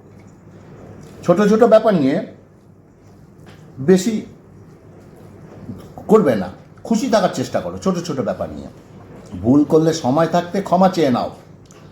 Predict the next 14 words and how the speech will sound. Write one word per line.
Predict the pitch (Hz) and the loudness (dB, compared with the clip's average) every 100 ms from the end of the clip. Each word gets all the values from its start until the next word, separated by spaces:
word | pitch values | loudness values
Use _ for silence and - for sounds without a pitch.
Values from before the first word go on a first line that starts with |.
| - - | -20 -20
দেরি | 90 110 127 190 | -4 0 6 8
হয়ে | 196 | 6
গেলে | 135 117 147 240 269 - _ _ | 4 0 -2 -2 -6 -18 _ _
আর | 98 113 - | -8 -8 -6
ক্ষমা | - 127 170 | -2 0 0
চাইবার | 170 147 180 190 | 2 4 4 0
সুযোগ | 123 127 262 - - - - - - | 0 4 4 2 -12 -20 -20 -18 -6
নাও | 110 143 160 | 0 2 2
পেতে | 113 110 | -2 -6
পারো। | 90 71 - - - - - - - - - - - - - - - - - 101 98 - - - - - - - - - | -6 -8 -12 -20 -20 -20 -20 -20 -20 -20 -20 -20 -20 -20 -20 -18 -18 -20 -20 -20 -20 -20 -20 -20 -20 -20 -20 -20 -16 -6
যে | 120 175 | 2 4
পিতা | 185 196 202 | 4 2 2
কন্যাদান | 170 170 196 214 185 | 2 4 6 4 2
করে | 131 127 | 0 0